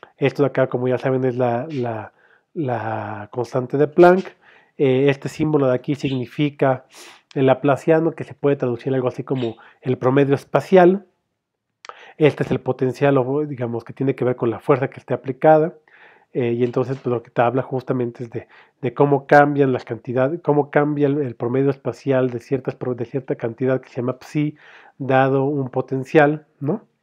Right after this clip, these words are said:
Este, y bueno, es lo que se conoce como la ecuación de Schrödinger.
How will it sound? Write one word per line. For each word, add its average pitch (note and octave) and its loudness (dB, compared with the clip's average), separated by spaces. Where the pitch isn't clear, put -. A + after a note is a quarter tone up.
Este, A2+ -6
y D#3 2
bueno, D3 8
es C3+ -2
lo C#3 2
que - -20
se - -20
conoce B2 -6
como A2+ -8
la G#2+ -8
ecuación - -8
de D3 0
Schrödinger. G#3 6